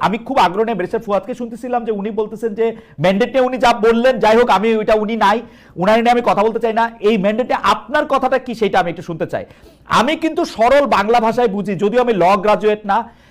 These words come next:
কিন্তু আমাকে বড় বড় লয়াররাও শিখাইছেন যে আমি যেটা বুঝি না এর বাইরে আইন নাই কিন্তু। আইন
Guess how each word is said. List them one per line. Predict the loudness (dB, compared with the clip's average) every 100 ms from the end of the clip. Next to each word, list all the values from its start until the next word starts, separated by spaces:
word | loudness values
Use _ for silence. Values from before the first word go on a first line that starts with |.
| _
কিন্তু | -6 0 2
আমাকে | 2 -2
বড় | 0 2 4 4
বড় | 4 4
লয়াররাও | 4 4 4 2
শিখাইছেন | 0 0 0 0 0
যে | -2
আমি | 0 0 0 -2
যেটা | 0 0
বুঝি | -2 -2
না | 2 4
এর | 4
বাইরে | 2 4
আইন | 4 2
নাই | 0 0 -2
কিন্তু। | -8 -14 -20 _ _ _ _ _ _ _ _ _ _ _ _ _ _ _ -2
আইন | 2 2